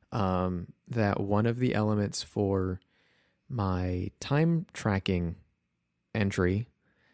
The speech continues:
isn't in the tab order. And it's an optional element, but it is still an element that I use pretty often. And so every time as I tab through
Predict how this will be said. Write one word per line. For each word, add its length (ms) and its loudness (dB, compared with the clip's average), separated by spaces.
isn't 400 4
in 340 2
the 80 2
tab 340 0
order. 360 -4
And 120 4
it's 120 0
an 100 -2
optional 480 2
element, 380 2
but 100 2
it 100 2
is 100 2
still 260 4
an 80 4
element 360 4
that 120 2
I 40 6
use 360 4
pretty 280 0
often. 480 0
And 100 -4
so 100 4
every 180 4
time 280 4
as 100 6
I 80 4
tab 320 2
through 440 6